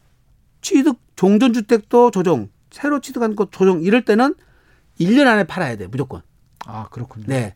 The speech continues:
Speaker 2: 예.
Speaker 1: 그러면 조정이 아니고 일반 비조정과 조정이면은
Speaker 2: 예.
Speaker 1: 그때는 삼 년 안에 팔아도 되거든요.
Speaker 2: 아.
Speaker 1: 예.
Speaker 2: 예.
Speaker 1: 그게 조-, 조건이 달라요. 양도 기한 조건이.
Speaker 2: 그러니까 서울 수도권에 계시면
Speaker 1: 네.
Speaker 2: 무조건 일 년 안에
Speaker 1: 일 년
Speaker 2: 팔아야
Speaker 1: 안에
Speaker 2: 되는
Speaker 1: 판다고
Speaker 2: 거예요.
Speaker 1: 보셔야 되죠.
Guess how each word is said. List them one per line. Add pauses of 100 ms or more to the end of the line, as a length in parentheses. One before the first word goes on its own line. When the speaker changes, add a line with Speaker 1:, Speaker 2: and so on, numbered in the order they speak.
Speaker 2:
예.
Speaker 1:
그러면
조정이
아니고 (180)
일반
비조정과
조정이면은 (100)
Speaker 2:
예.
Speaker 1:
그때는
삼
년
안에
팔아도
되거든요. (180)
Speaker 2:
아.
Speaker 1:
예. (220)
Speaker 2:
예.
Speaker 1:
그게
조-,
조건이
달라요.
양도
기한
조건이.
Speaker 2:
그러니까
서울
수도권에
계시면
Speaker 1:
네. (200)
Speaker 2:
무조건
일
년
안에
Speaker 1:
일
년
Speaker 2:
팔아야
Speaker 1:
안에
Speaker 2:
되는
Speaker 1:
판다고
Speaker 2:
거예요.
Speaker 1:
보셔야
되죠.